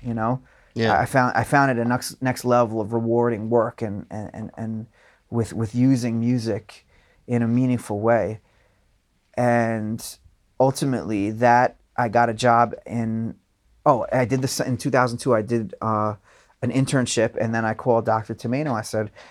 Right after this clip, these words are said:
Speaker 1: "I really like the work. Can I stay on board and just learn more?" She said, "Well, actually, there's a position for, in a recreation, therapeutic recreation department in White Plains. They're
Speaker 2: Hmm.
Speaker 1: looking for a music specialist."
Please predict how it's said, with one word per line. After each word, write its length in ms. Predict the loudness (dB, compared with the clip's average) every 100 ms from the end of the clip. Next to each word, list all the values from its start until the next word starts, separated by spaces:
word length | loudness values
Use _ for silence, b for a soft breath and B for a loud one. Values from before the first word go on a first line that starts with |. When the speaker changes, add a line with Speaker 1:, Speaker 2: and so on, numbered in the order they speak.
| B B
Speaker 1:
"I 60 | -8
really 280 | 0 2 2
like 200 | 0 -2
the 80 |
work. 240 | 0 0 -2
Can 120 | -6
I 100 | -6
stay 360 | -6 -2 -2 -2
on 240 | -4 -4
board 240 | 0 2 0
and 80 |
just 140 | -4 -6
learn 280 | -4 -4 -4
more?" 340 | -4 -2 -4 -6 b b b
She 160 | -10
said, 240 | -4 -4 -2
"Well, 120 | -6
actually, 340 | -6 -4 -2
there's 440 | 0 0 -2 -10 -18 -8
a 160 | -4 -4
position 720 | -4 -4 -2 -4 -2 -4 -4
for, 160 | -6
in 160 | -4 -4
a 80 | -2
recreation, 920 | -2 -2 -2 -2 -2 -4 -6 -6 -4
therapeutic 320 | 0 0 0 -2
recreation 460 | -2 0 -2 -2
department 480 | -4 -2 -4 -4 -4
in 120 | -6
White 220 | -4 -4 -4
Plains. 520 | -6 -4 -4 -8 -14 b b -2
They're 120 | 0
Speaker 2:
Hmm. 60 |
Speaker 1:
looking 240 | 0 -2 -6
for 160 | -4 -2
a 40 |
music 340 | -2 -2 -4 -8
specialist." 800 | -8 -8 -6 -10 -10 -14 -20